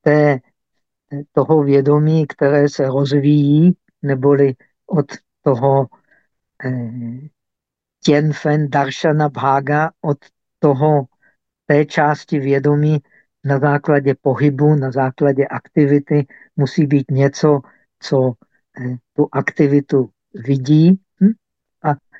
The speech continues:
něco, tomu se říká Khyati Vigyana nebo Avarjana Vigyana, Khyati Vigyana, kde je, kde je vědomí, které se rozvíjí, bude též vědomí,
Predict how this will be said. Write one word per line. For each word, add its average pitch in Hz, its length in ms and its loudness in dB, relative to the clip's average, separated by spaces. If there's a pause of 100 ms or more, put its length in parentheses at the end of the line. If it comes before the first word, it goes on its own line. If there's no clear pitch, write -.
(140)
něco, 147 460 2 (600)
tomu 139 200 -2
se - 140 -2
říká 127 440 0
Khyati 143 520 0
Vigyana 139 640 0
nebo 131 280 -12
Avarjana 147 720 0
Vigyana, 147 580 -2
Khyati 147 520 -2
Vigyana, 123 640 -6 (400)
kde 139 200 0
je, 151 220 2 (1600)
kde 139 280 2
je 151 340 4 (380)
vědomí, 147 640 2
které 143 420 -2
se 135 200 -2
rozvíjí, 143 640 0 (380)
bude 160 260 2
též 165 320 0
vědomí, 151 580 2